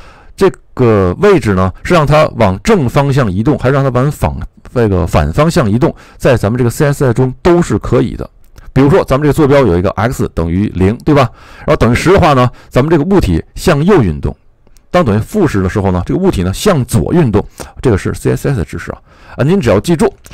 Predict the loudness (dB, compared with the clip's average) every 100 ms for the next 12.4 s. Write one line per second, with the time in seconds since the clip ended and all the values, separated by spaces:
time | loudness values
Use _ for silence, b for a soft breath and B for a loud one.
0 | B -2 0 0 0 0 2 0 -2 -2
1 | -2 -4 -10 0 2 2 0 -2 -2 0
2 | -2 -2 -6 -6 -4 -2 -4 _ -4 -4
3 | -2 -2 -2 -4 _ _ -2 0 0 0
4 | 0 -2 -6 -20 B B -2 -2 -2 -2
5 | 0 0 0 0 0 2 2 2 0 0
6 | -2 0 0 0 -4 b -2 -2 -2 -2
7 | 0 0 2 2 2 2 2 0 2 2
8 | 2 0 0 B B B -2 0 0 0
9 | 0 2 0 0 b -10 -2 0 0 -2
10 | -2 -2 -4 -2 0 0 -2 -2 -4 -2
11 | 0 0 -4 -4 -4 -2 -4 -6 -6 -6
12 | 0 2 2 0